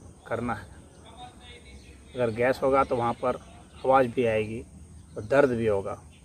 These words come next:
गैस का गोला दूर करने के लिए बहुत अच्छा है यह। अब इसके बाद जो है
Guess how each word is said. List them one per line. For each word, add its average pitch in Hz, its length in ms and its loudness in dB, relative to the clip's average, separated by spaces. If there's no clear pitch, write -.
गैस 131 220 0
का 147 80 0
गोला 131 260 4
दूर 135 180 4
करने 131 300 0
के 135 80 -8
लिए 131 100 0
बहुत 123 200 2
अच्छा 120 300 -4
है 107 160 -2
यह। 95 100 -12
अब 143 80 4
इसके 151 180 -4
बाद 151 200 8
जो 147 120 4
है 139 200 0